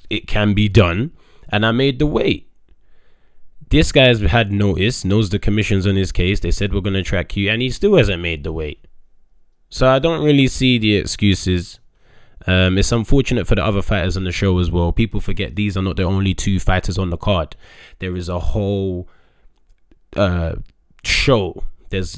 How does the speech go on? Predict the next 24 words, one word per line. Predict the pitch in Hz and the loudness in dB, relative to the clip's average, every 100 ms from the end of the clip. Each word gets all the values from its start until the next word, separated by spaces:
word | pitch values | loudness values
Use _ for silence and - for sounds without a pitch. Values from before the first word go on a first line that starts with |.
| - | -6
there's | 92 - | -6 -4
tons | - 123 104 | 0 0 0
of | 107 | -4
fighters | 110 90 90 | -6 -6 -4
that | - | -4
have | 85 | -4
been | 92 92 | -4 -4
cutting | - - 98 98 | -2 -2 -2 -2
weight | 92 - | -2 0
to | 95 | 0
make | 98 78 | 0 -2
weight | 95 - | -4 -4
for | 92 | -4
their | 90 107 107 | 0 0 0
fights. | 92 78 76 | -4 -6 -6
They've | 92 | -6
been | 98 98 | -6 -4
training | - 95 92 | -2 -2 -4
hard | 95 98 90 | -4 -4 -4
and | 87 | -4
been | 92 | -2
sacrificing. | 85 92 - - 90 92 90 87 | -2 -4 -6 -8 -6 -6 -6 -6
They've | 92 | -6
been | 90 87 | -4 -6